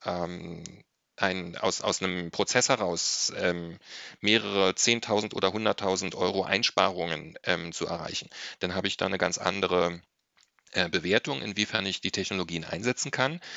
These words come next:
Aber ich rede natürlich auch über ganz andere Quantities. Also in, in puncto Economies of Scale werden wir vieles erst erreichen, wenn dann wirklich auch das Consumer Metaverse massiv, ähm, voranschreitet.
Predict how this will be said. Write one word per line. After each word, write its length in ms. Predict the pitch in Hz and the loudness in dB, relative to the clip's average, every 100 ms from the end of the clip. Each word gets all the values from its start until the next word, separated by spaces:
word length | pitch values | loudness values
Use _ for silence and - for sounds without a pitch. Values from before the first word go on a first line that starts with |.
| - - - - - | -12 -14 -16 -20 -4
Aber 160 | 104 104 | 0 2
ich 120 | 107 | 4
rede 160 | 113 | 2
natürlich 300 | 110 117 104 | 2 0 0
auch 120 | 107 104 | 0 0
über 180 | 104 | 2
ganz 200 | 95 95 | 2 2
andere 240 | - 95 95 | 2 2 2
Quantities. 520 | 90 98 - - - | 2 0 0 0 0
Also 200 | - 82 | 0 -4
in, 220 | 82 101 - - | -4 -8 -10 -8
in 120 | 85 | -4
puncto 320 | 95 92 92 | -4 -2 -4
Economies 480 | - 98 101 95 - | -2 0 0 2 2
of 80 | - | 2
Scale 440 | - 95 117 127 - - - - | 0 4 4 4 0 -20 -14 -2
werden 140 | 107 | 0
wir 100 | 104 | 0
vieles 360 | - 113 113 - | 2 4 4 4
erst 220 | 104 - | 2 2
erreichen, 500 | 101 90 98 104 95 | 0 2 2 2 0
wenn 220 | 92 92 | 0 0
dann 220 | 90 92 | -2 -2
wirklich 320 | 92 - 98 92 | -4 -2 -2 -2
auch 80 | |
das 160 | - - | -4 -4
Consumer 380 | 87 - 120 120 | -4 -2 0 0
Metaverse 920 | 107 101 95 98 95 - - - - | 2 2 2 2 2 2 2 2 0
massiv, 920 | 90 90 92 92 - 98 - - - - | -4 -4 0 0 2 0 0 -8 -12 -2
ähm, 220 | 90 85 | -2 -2
voranschreitet. 880 | - 90 110 - 127 131 160 170 | -6 -2 2 4 4 4 2 0